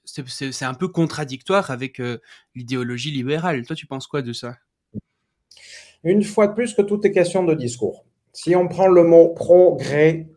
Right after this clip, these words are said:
Speaker 2: là aussi, au, au ras de l'étymologie latine, il veut juste dire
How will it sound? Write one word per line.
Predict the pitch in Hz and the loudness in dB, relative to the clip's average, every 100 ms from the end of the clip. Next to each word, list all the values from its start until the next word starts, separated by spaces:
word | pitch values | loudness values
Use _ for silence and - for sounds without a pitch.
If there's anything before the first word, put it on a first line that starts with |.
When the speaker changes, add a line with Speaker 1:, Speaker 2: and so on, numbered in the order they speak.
| _ | _
Speaker 2:
là | 110 120 | -6 -4
aussi, | 123 - 156 143 | -4 -2 0 4
au, | 117 | 2
au | 113 117 120 123 | 2 2 2 2
ras | 127 165 | 2 0
de | 151 | 4
l'étymologie | 131 127 127 139 135 131 127 131 156 123 | 2 2 -4 -2 4 4 4 2 -4 -2
latine, | 123 123 151 170 175 175 170 | -2 -2 0 0 0 0 0
il | 160 | 0
veut | 143 160 | 2 0
juste | 165 220 - 180 | 0 -4 0 -2
dire | 170 165 180 180 | 2 2 2 -2